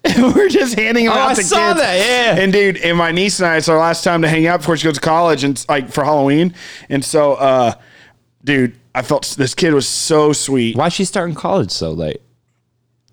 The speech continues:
Speaker 2: It's
Speaker 1: She's a senior in high school.
Speaker 2: Oh, I get what you're saying. You mean it's the last Halloween y'all get to spend together?
Speaker 1: Yeah.
Speaker 2: Okay, okay, I got you.
Speaker 1: Um, because, you know, you go to college, you know, you're not, you're not coming
Speaker 2: Show
Speaker 1: home.
Speaker 2: up.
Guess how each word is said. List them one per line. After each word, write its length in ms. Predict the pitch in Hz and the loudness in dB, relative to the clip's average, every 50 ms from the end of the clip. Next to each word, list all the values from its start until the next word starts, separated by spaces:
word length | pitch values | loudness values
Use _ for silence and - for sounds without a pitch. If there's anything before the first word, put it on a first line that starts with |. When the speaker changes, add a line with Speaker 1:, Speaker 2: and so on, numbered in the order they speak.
| _ _ _ _ _ _ _ - | _ _ _ _ _ _ _ -4
Speaker 2:
It's 300 | 120 117 - - - - | -4 -4 -4 -6 -6 -4
Speaker 1:
She's 240 | - 147 151 143 | -2 -2 0 0
a 80 | 139 117 | 0 -2
senior 580 | - - - - - 170 190 196 185 170 147 120 | -2 -4 -4 -2 0 0 2 2 2 2 2 0
in 60 | 107 | -2
high 300 | 117 - - 147 175 196 | -6 -6 -4 -2 -2 -2
school. 420 | 190 - - - - 85 76 64 - | -2 -4 -8 -8 -10 -10 -8 -4 -2
Speaker 2:
Oh, 680 | 214 247 254 262 269 262 262 254 233 214 190 165 147 120 | 0 2 2 2 0 0 0 0 2 2 4 4 2 2
I 240 | 127 170 180 185 | 2 0 0 0
get 140 | 180 151 175 | 0 0 0
what 120 | 156 139 - | 0 0 -2
you're 60 | 123 | -4
saying. 240 | - 143 131 123 131 | -2 -2 0 0 0
You 80 | 139 147 | 0 0
mean 160 | 160 160 143 | 0 0 -2
it's 140 | 127 - - | -2 -2 0
the 80 | 139 | 0
last 260 | 131 131 131 123 - | 2 2 0 -2 -4
Halloween 460 | - 135 135 127 117 113 120 127 120 110 | -4 -2 0 2 2 2 2 2 2 2
y'all 100 | 98 101 | 0 0
get 140 | 98 95 - | -2 -4 -4
to 60 | 92 | -6
spend 220 | - - 95 90 | -4 -2 -2 -2
together? 380 | 87 82 78 69 58 58 - - - | -2 -4 -4 -6 -8 -10 -12 -6 -2
Speaker 1:
Yeah. 300 | 226 320 180 110 92 - | 0 0 0 0 0 0
Speaker 2:
Okay, 340 | - 156 143 - - 107 104 101 | 0 0 0 0 -2 -2 -2 -2
okay, 120 | 95 104 | -2 -2
I 120 | 82 82 78 | -4 -4 -4
got 200 | 69 71 - - | -6 -8 -10 -10
you. 60 | - - | -10 -6
Speaker 1:
Um, 380 | - 139 147 143 143 139 135 131 | -2 0 2 2 2 2 0 -2
because, 500 | 135 151 143 - 165 147 139 127 117 151 | -4 -4 -2 0 2 2 2 0 -2 -2
you 100 | 160 123 | -4 -4
know, 160 | 85 90 95 - - - | -4 -6 -10 -14 -10 -6
you 120 | 113 131 | -4 -2
go 140 | 123 143 139 | 0 2 0
to 80 | 123 | 0
college, 400 | - - 147 165 139 110 113 110 | 0 0 0 0 0 0 -2 -2
you 80 | 110 120 | -2 -2
know, 80 | 117 123 | 0 0
you're 180 | 123 135 139 | 0 0 0
not, 80 | - - | -2 -4
you're 80 | 113 | -6
not 140 | 135 - - | -6 -6 -6
coming 240 | - - 127 135 131 | -6 -4 -2 -2 0
Speaker 2:
Show 220 | 120 - 214 190 190 | 0 2 2 2 2
Speaker 1:
home. 80 | 180 | 2
Speaker 2:
up. 280 | 185 185 160 - - | 2 0 -2 -4 -6